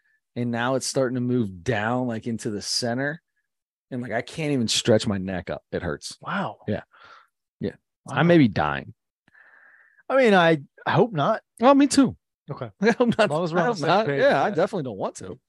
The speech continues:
Speaker 2: Yeah.
Speaker 1: Uh, oh, I, maybe they just need to cut my jaw out. Maybe I, maybe I've got, you know, uh, like, what is it, Tony Gwynn and all these people that, I'm sure Bruce Bochy and, uh, there's a, I'm sure there's some more people that have fake jaws from dipping their whole life.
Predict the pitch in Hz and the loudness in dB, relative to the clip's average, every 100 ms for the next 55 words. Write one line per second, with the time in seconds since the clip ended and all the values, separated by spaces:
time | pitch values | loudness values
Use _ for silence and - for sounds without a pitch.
0 | 123 117 104 _ - 160 139 135 165 185 | -18 -16 -16 _ 0 4 6 6 4 2
1 | 220 220 220 175 226 247 226 226 226 214 | 0 0 4 4 4 2 0 -4 -4 -4
2 | 196 214 185 139 190 - - - 151 180 | 0 0 0 2 0 0 -6 -8 -4 -4
3 | 175 147 147 175 185 165 151 160 160 143 | -6 -6 -4 0 2 2 2 2 0 -4
4 | 180 135 156 _ _ _ _ - 127 120 | -4 -4 -6 _ _ _ _ -4 -2 0
5 | 117 123 120 - 147 120 107 - 151 151 | -2 -4 -6 -6 -4 -4 -6 -4 -2 0
6 | 123 131 143 156 127 131 139 123 147 135 | 2 4 6 4 2 2 0 -2 -4 -6
7 | 151 131 113 _ _ _ _ _ - 117 | -6 -6 -8 _ _ _ _ _ -16 -8
8 | 156 143 123 143 104 120 127 139 156 156 | -4 -2 -2 -4 -4 -2 -2 -2 -4 -4
9 | 127 107 107 98 101 101 120 131 - 151 | -6 -8 -8 -8 -8 -8 -8 -8 -6 -8
10 | 131 165 151 139 - 139 135 127 139 139 | -6 -2 0 -2 -4 -4 -4 -2 -4 -2
11 | 135 110 123 - 139 123 110 117 117 143 | -4 -4 -6 -4 -4 -4 -6 -4 -2 -4
12 | - 127 110 95 _ - 113 135 123 143 | -8 -12 -12 -12 _ -20 -8 -6 -4 -6
13 | 131 120 110 117 107 107 170 | -6 -6 -4 -4 -4 -6 -8